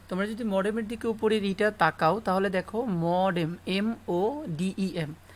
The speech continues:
তার মানে মডেমে হচ্ছে দুইটা শব্দ আছে এখানে, মো আর ডেম। আমি যদি সি লেভেল ভাগ করি সাই লেভেল, তাহলে দেখো সি লেভেলের ক্ষেত্রে যেটা হচ্ছে, এটা দুইটা অংশ, অর্থাৎ এম ও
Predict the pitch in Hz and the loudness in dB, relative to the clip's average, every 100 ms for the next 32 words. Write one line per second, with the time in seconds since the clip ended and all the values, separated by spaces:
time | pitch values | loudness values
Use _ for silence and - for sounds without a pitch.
0 | - - - 165 196 202 170 180 226 233 | -20 -20 -4 -2 0 0 0 2 0 0
1 | 226 - 185 294 - - - - - - | -4 -2 -2 -2 -8 -20 -20 -20 -20 -20
2 | - - - - - - - - - - | -20 -20 -20 -20 -20 -20 -20 -20 -20 -16
3 | 185 202 220 254 254 214 170 151 - 160 | -4 0 2 0 4 4 6 2 2 -6
4 | 165 165 160 156 185 240 330 - 160 160 | -4 -4 -2 0 4 2 0 -2 2 2
5 | 156 175 147 170 - 165 165 185 220 - | 4 2 0 -4 -8 -6 -4 -6 -8 -4
6 | 170 185 202 233 185 - 156 160 - 170 | -2 0 2 0 -2 -4 2 2 0 -4
7 | 170 156 160 165 208 226 208 214 190 180 | 2 2 4 2 -2 0 0 0 0 -2
8 | - 294 - - - - - 156 175 185 | 0 -2 -2 -14 -20 -16 -2 2 2 4
9 | 226 226 226 233 226 220 233 240 262 254 | 2 2 0 -2 -2 0 0 -2 -4 -4
10 | 180 208 208 208 190 - 156 208 - - | 0 0 2 2 2 0 -4 -4 -10 -4
11 | 180 208 220 196 247 | -2 0 -2 0 0